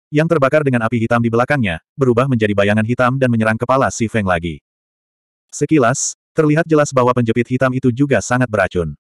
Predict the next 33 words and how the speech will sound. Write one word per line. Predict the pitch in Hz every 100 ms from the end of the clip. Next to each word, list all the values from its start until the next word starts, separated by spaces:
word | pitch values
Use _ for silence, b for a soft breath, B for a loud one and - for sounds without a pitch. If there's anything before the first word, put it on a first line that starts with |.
| _
Mereka | 147 143 156
membuka | 170 147 135
dan | 131 127
menjepit | 120 117 131
dada | 117 110 113
dan |
perut | 127 165 143
Si | 117
Feng. | 104 95 76 - _ _
Kali | 156 156 147
ini, | 107 160 - _
tangan | 151 147 160
kiri | 160 151
lelaki | 139 120 135
berjubah | 120 113 113
hitam | 107 131 131
itu | 135 127
juga | 113 131 107
bergerak. | 101 95 82 _ _
Awan | 156 151 156
gas | 151 143
hitam | 139 147
beracun | 131 120 135
muncul | 120 120 131
dan | 120 113
berubah | 113 120 120
menjadi | 113 107
katak | 110 127 123
hitam | 139 131 123
menjijikkan | 120 117 127 113 92
seukuran | 123 117 127 123
kepala | 131 131 127 98
manusia. | 95 92 95 76